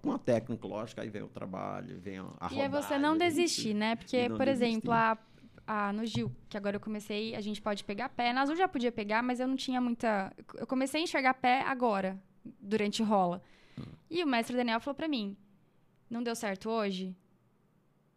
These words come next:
Speaker 2: Não vai dar certo amanhã, não vai dar certo depois.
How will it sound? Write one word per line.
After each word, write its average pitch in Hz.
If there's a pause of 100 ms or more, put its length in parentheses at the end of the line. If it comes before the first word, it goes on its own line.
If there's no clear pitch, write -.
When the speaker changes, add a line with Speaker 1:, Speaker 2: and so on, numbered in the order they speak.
(200)
Speaker 2:
Não 196
vai 190
dar 190
certo 190
amanhã, 214 (240)
não 240
vai 240
dar 240
certo 240
depois. 240